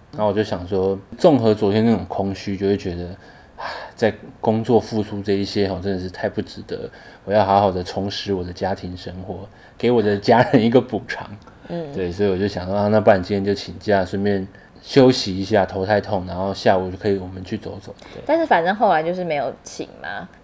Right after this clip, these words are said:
Speaker 1: 工作也是蛮多的啦。
Speaker 2: 嗯，然后我们两个就去一起吃一个早餐这样，然后我就说，啊，你有什么心得？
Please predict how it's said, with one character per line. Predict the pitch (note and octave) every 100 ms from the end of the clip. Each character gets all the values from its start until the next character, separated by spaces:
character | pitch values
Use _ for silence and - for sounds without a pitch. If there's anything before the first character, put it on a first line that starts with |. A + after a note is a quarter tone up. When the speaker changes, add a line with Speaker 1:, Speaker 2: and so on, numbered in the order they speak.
| -
Speaker 1:
工 | A2+ A2
作 | A2
也 | F#2+
是 | G2+
蛮 | F2 F2+
多 | F#2 E2+
的 | -
啦。 | - -
Speaker 2:
嗯， | F3 D#3
然 | D#3
后 | F3+
我 |
们 | F3+
两 | F3+ C#3
个 | C3
就 | D#3
去 | E3 E3+ D3+
一 | D#3+
起 | F3 -
吃 | - D#3+
一 | B2+
个 | A#2
早 | - A1+ -
餐 | - B1 -
这 | -
样， | D2+ C2 - - -
然 | -
后 | F#3
我 |
就 | E3+ F3+
说， | - F3+ F3 F3+ F#3 F#3+ - - -
啊， | G3+
你 | G#3+
有 | F3
什 | F#3
么 | A2+
心 | - A#2+ -
得？ | - A#1